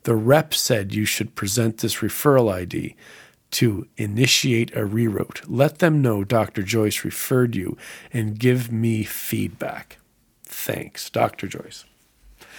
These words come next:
All right, so now I'm like, "This is ninety-nine point nine percent chance a scam." Um, going back, you know, there's some, there's, the English is pretty good in the first email, but there's a couple of things. But now I'm like, "Okay, let's do some identification of where this is and where we're going."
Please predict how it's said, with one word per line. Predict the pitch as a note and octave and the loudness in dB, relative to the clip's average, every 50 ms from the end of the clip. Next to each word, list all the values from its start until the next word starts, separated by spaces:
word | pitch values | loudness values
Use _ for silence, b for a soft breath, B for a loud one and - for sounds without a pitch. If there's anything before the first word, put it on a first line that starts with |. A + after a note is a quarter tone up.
| B B B B B B | B B B B B B
All | - D#3+ D#3+ | 6 6 8
right, | C#3+ A2 - - - - - | 6 6 0 -4 -6 -6 -4
so | - - - - F3 D#3 B2+ - - - _ _ | -4 -2 4 6 6 6 6 4 -2 -8 _ _
now | - C#3 D#3+ E3+ F3 F3 E3+ E3 | 4 6 6 8 8 8 8 8
I'm | D#3 D3 C#3+ C3 | 8 6 6 4
like, | B2+ A#2+ A2+ G#2 G#2+ | 4 2 2 2 2
"This | - B2+ A#2+ - - - | 0 0 0 2 0 -2
is | A#2+ A2+ G#2 G#2+ | -2 -2 -2 -4
ninety-nine | A#2 A2+ A2+ A#2+ C3 B2+ B2+ B2+ B2+ B2 B2 B2 A#2 A2+ A2 G#2+ G#2 G#2 | -6 -4 0 2 4 6 6 6 4 4 4 4 2 2 2 0 0 -2
point | - A2 G#2 G2+ G2 | -2 -2 -2 -2 -4
nine | - A2+ G#2 G#2 G2+ G2 | -4 -4 -4 -4 -4 -6
percent | G2 - F#2+ - - G#2 F#2+ F#2 | -6 -6 -6 -4 -4 -4 -4 -4
chance | - - G#2+ G2 G2+ F2+ - - | -4 -4 -4 -4 -4 -4 -6 -6
a | - | -4
scam." | - - - C3+ B2+ B2 A2 - - - - B B B B B B B B B B B B B B B B B B B B _ _ | -6 -4 0 2 2 2 2 0 -6 -12 -18 B B B B B B B B B B B B B B B B B B B B _ _
Um, | - C3+ C3+ C3 B2+ B2 A2 - F3+ | 0 2 4 4 4 2 0 -2 2
going | C#3+ D#3 E3+ F#3 G3+ G3+ G3+ F3 | 6 6 6 6 6 4 4 6
back, | D#3+ C#3+ C3+ C#3 C#3 - - - - - | 6 6 8 6 6 4 0 -8 -6 -4
you | - C#3 | -2 0
know, | B2+ | 0
there's | B2 B2+ A#2+ - | 0 0 0 2
some, | - D3+ D3 C#3 - E2+ - | 0 0 0 0 -2 -6 -4
there's, | F3 F3 F3+ G#3 - - - | 0 2 2 2 2 0 -4
the | - G3 - - | -2 -4 0 2
English | A#3 B3 C4 D4 D4 - - | 4 4 6 6 4 4 0
is | G3+ - | -4 -4
pretty | - - F#3+ E3+ D#3 | 0 2 4 4 4
good | C3 B2 A#2+ B2 C3 C#3+ | 4 4 4 4 4 4
in | D3 C#3 | 2 0
the | B2+ | 0
first | - - C3 B2+ - - C3 | 2 2 2 2 2 2 0
email, | A#2+ A#2+ B2 B2 B2 A#2+ | 2 2 4 2 2 0
but | C3 - | 0 -4
there's | - - | -6 -8
a | - | -6
couple | - - B2+ - - - - | 0 0 0 0 0 -4 -6
of | - | -6
things. | - - - - - - B2 | -6 -8 -8 -8 -8 -10 -4
But | - C#3 - C#3+ | -2 -2 2 4
now | D#3 D#3+ E3+ E3 D#3+ D#3 | 6 8 8 8 8 6
I'm | D3 C#3 | 6 6
like, | C3 B2 - C#3 | 4 4 4 2
"Okay, | B2 - - - E2+ F2+ | 0 0 0 -4 -4 0
let's | G2+ B2 B2 - | -2 -2 -2 -2
do | - - C3+ | -2 0 -2
some | B2 - - B2 A#2 | 0 0 -2 -2 0
identification | A2 A2 A2 G#2+ G#2 - A2 F#2+ - - G#2+ G2 - - A2 G#2 | 0 0 -2 -2 -2 -4 -6 -6 -2 -2 -2 -2 -2 -2 -4 -4
of | G2+ G2 | -2 -2
where | G2+ G#2 G#2 G2 | -2 -2 -2 -2
this | F#2+ G2 - - | -2 -4 -4 -4
is | G#2+ G2+ G2 | -4 -4 -2
and | G2+ G2 | -2 -4
where | G2 F#2 F#2 | -4 -4 -6
we're | - - | -8 -6
going." | - - - - - - - | -4 -4 -4 -4 -6 -12 -16